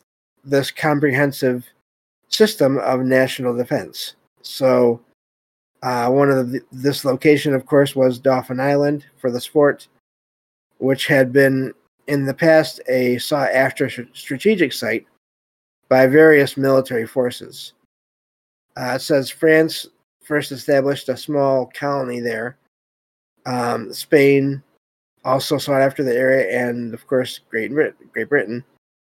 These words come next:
who had used it, uh, as a platform, uh, to attack the city of Mobile during the eighteen twelve, the War of eighteen twelve.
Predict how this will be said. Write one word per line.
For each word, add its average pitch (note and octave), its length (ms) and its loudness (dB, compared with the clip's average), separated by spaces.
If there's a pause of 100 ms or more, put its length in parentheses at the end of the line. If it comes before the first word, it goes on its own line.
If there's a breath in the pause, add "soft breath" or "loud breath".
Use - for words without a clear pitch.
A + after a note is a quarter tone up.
(340)
who C#3+ 140 0
had B2 200 2
used C3+ 300 2
it, A#2 220 0 (160)
uh, A#2 380 -2 (380)
as C3 180 -2
a B2+ 60 -4
platform, C3 720 0 (960)
uh, A#2+ 220 -6
to C#3+ 120 -4
attack B2+ 320 -2
the G#2 60 -14
city B2 260 -2
of A#2+ 80 0
Mobile B2 460 0
during A#2 440 -4 (220)
the C3 80 -6
eighteen A#2+ 540 -4 (420)
twelve, - 300 0
the - 60 0
War C3+ 160 4
of - 80 2
eighteen A#3 260 -4
twelve. D#3 400 -2